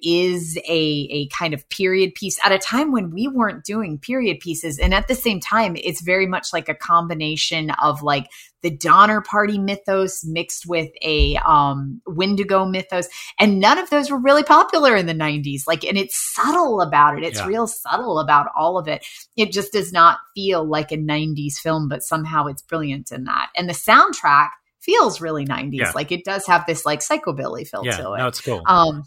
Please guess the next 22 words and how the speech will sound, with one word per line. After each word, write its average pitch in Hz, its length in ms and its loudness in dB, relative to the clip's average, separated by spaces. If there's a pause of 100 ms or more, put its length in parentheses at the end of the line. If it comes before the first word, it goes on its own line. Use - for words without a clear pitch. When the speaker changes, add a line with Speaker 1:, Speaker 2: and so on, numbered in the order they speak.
Speaker 2:
Um, 117 280 4
Speaker 1:
yeah. 104 100 -4
Speaker 2:
I, 127 60 0
I 139 160 2
had 135 100 4
a - 20 2
feeling 117 280 2
that 107 100 0
would 98 120 -6
come 104 140 -2
up 90 120 -10
somewhere 87 240 -10
here. 82 160 -14
So 92 200 -8
with 92 200 -10
you, 85 220 -12
um, 104 160 2
Speaker 1:
Yeah. 69 320 -8 (100)
Speaker 2:
uh, 139 240 6
okay. 135 160 2
So - 140 -2
yes, 143 360 0